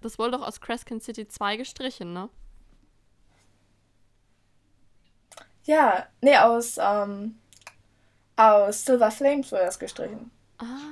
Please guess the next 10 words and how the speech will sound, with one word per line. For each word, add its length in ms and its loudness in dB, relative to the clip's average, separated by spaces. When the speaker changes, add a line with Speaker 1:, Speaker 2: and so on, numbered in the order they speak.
Speaker 1:
aber 180 -6
gibt's 180 -6
das 120 -12
bei 120 -6
Crescent 420 -10
City 240 -16
zwei? 240 -8
Speaker 2:
Nein, 440 -2
ähm, 220 -10
nein. 440 -8